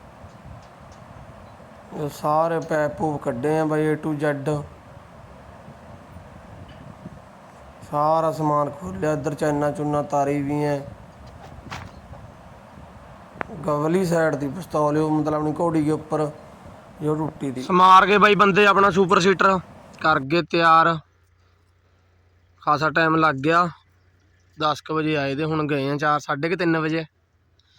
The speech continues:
ਜੋੜੇ ਵੀ ਆ ਬਾਈ ਦੋ ਟਰੈਕਟਰ, ਬਹਿ ਗਏ ਨੇ ਵੀਹ ਕਿੱਲੇ, ਇੱਕ ਗੇੜਾ ਉਹ ਰਹਿ ਗਿਆ, ਬਾਕੀ ਤਿੰਨ ਕਿੱਲੇ ਪਰਾਂ ਆਪਣੇ, ਸਤਾਰਾਂ ਕਿੱਲੇ ਬਹਿ ਗਏ ਇੱਧਰ।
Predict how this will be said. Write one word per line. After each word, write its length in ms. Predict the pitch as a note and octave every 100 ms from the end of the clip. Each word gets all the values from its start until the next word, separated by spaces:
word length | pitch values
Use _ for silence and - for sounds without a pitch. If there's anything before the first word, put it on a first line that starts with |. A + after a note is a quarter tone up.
| - -
ਜੋੜੇ 300 | E3+ F3+ F#3+
ਵੀ 80 | G3
ਆ 80 | G3
ਬਾਈ 160 | G3
ਦੋ 180 | F#3 F#3+
ਟਰੈਕਟਰ, 480 | F#3+ E3+ - G3 F#3 - - - _ _ _ _ _ _ _ _ _ _ C#3
ਬਹਿ 300 | C3+ D3+ D#3+
ਗਏ 100 | F3+
ਨੇ 120 | F#3
ਵੀਹ 260 | E3 F3 E3+
ਕਿੱਲੇ, 360 | F3+ E3 E3+ - _ _ _ _ _ _ _ _ _ -
ਇੱਕ 220 | D#3+ - D#3
ਗੇੜਾ 180 | D#3+ D#3
ਉਹ 120 | C#3+ D#3
ਰਹਿ 140 | E3
ਗਿਆ, 240 | E3+ F3 D#3+ _ _ _ _
ਬਾਕੀ 200 | D3+ D3
ਤਿੰਨ 300 | C#3 E3 D#3+
ਕਿੱਲੇ 300 | D3 D3+ D#3 D3
ਪਰਾਂ 320 | C3 C3+ D#3+
ਆਪਣੇ, 300 | D3+ D#3+ D#3 -
ਸਤਾਰਾਂ 340 | - D3 D3
ਕਿੱਲੇ 260 | D3 D3 C#3+
ਬਹਿ 220 | B2+ B2
ਗਏ 80 | D3
ਇੱਧਰ। 280 | C#3+ E3